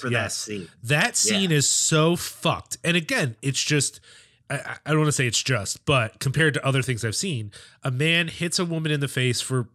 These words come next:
Speaker 2: really no justifiable reason with a Coke bottle, right? But the
Speaker 1: A
Speaker 2: way
Speaker 1: glass
Speaker 2: it's
Speaker 1: Coke bottle.
Speaker 2: a glass Coke bottle. The way it's filmed and the way it works in the scene,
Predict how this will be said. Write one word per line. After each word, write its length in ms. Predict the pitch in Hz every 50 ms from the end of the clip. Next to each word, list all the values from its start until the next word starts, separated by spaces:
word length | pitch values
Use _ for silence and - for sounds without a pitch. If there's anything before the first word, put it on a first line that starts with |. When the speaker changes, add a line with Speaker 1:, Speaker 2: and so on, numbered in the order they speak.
| _
Speaker 2:
really 340 | 247 294 311 247 185 156 135
no 460 | 120 127 135 135 135 131 127 120 110 101 - _ _
justifiable 580 | - - 143 127 - 110 - 131 120 113 107 113
reason 440 | 123 170 180 143 120 117 110 107 104 - - - - - -
with 180 | 139 143 127
a 60 | 139
Coke 480 | - - - 147 139 127 - - - _
bottle, 340 | - - 73 76 85 - - _ _ -
right? 320 | 120 120 120 143 156 - _ - - - - - - - - -
But 160 | 160 151 -
the 80 | 165 147
Speaker 1:
A 100 | 139 131
Speaker 2:
way 140 | 143 151 170
Speaker 1:
glass 260 | 202 208 214 - - -
Speaker 2:
it's 80 | -
Speaker 1:
Coke 240 | - 107 - - _
bottle. 180 | - 87 87 - -
Speaker 2:
a 80 | 123 135
glass 360 | 113 131 143 147 151 139 -
Coke 240 | - 139 127 113 -
bottle. 260 | - 80 73 71 - _ _ _ _ _ _
The 80 | - 131
way 240 | 123 123 143 160 180
it's 220 | 233 233 - -
filmed 560 | - - 165 151 135 123 120 123 151 - - - _ _ _ _ _ _ _ -
and 120 | 156 151 139
the 80 | 139
way 200 | 135 143 156 165
it 160 | 180 180 -
works 400 | 139 120 143 165 170 - - -
in 120 | 165 151 135
the 80 | 123
scene, 520 | - - - 190 165 123 107 107 101 101